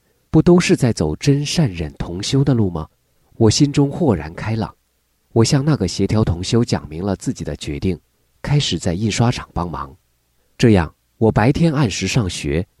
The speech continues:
做科研课题，晚上就赶到工厂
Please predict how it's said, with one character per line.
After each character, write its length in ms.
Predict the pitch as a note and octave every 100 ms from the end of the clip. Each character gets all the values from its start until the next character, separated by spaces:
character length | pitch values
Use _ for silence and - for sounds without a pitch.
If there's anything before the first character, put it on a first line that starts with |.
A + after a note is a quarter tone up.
| -
做 200 | D3+ G#2
科 240 | - D3
研 160 | G#2 E2+
课 220 | - G2+
题， 340 | - C#2+ D2 - _ _ _
晚 200 | A#2+ G2
上 220 | F2 E3 D3
就 120 | C#3
赶 180 | F#2 -
到 160 | F#2
工 200 | - C#3
厂 240 | D#3 -